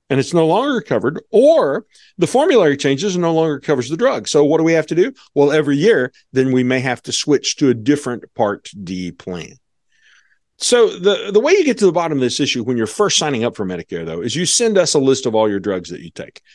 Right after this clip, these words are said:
And we'll screen that list against the various Part D plans to determine which plan covers the particular drugs that you are prescribed, uh, for the least expensive cost. Now, let's wrap this up by talking about how you enroll for Medicare.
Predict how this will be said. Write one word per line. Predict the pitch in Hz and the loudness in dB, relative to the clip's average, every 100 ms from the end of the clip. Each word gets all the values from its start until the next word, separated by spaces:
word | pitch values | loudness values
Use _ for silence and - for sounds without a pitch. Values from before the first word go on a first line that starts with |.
| _ _ - | _ _ -6
And | 147 160 | -2 2
we'll | 180 | 2
screen | - - 214 226 | 2 2 2 2
that | 220 190 | -2 2
list | 139 123 - | 0 0 -2
against | 123 127 - | -4 -4 -2
the | 117 | 0
various | 127 165 165 | 2 2 0
Part | - 151 135 | -2 -2 -2
D | 131 | -4
plans | - 107 98 - | -4 -6 -6 -8
to | - | -10
determine | 95 95 - 185 160 104 | -8 -8 -10 -8 -6 -4
which | 110 131 - | -4 -6 -6
plan | 117 104 | -8 -6
covers | 113 104 95 | -4 -4 -4
the | 95 | -6
particular | 107 - - - 339 247 175 | -8 -8 -8 -4 -4 -2 -2
drugs | 120 76 - - - - - - _ | -2 -4 -6 -12 -12 -16 -20 -20 _
that | 104 107 104 | -6 -4 -2
you | 110 123 | 0 2
are | 113 | 2
prescribed, | 110 - - 98 87 87 90 101 107 | 0 -8 -6 -6 -6 -8 -12 -14 -10
uh, | 92 82 | -8 -6
for | 104 | -8
the | 87 | -6
least | 85 95 92 90 | -4 -4 -6 -10
expensive | - - 82 - 78 | -12 -12 -12 -12 -14
cost. | - - - 127 | -12 -12 -10 -6
Now, | 139 - - - - | -6 -6 -14 -12 -2
let's | 320 285 | -2 0
wrap | 262 | 0
this | 226 208 - | 0 -2 0
up | 127 | 0
by | - | -2
talking | 196 208 233 180 | 0 -2 -2 -2
about | 127 110 | -2 -4
how | - 175 196 | -4 -2 0
you | 185 156 143 | 0 0 0
enroll | 123 113 120 107 104 | -2 0 2 2 0
for | - 95 | -4 -8
Medicare. | 95 90 - | -6 -8 -14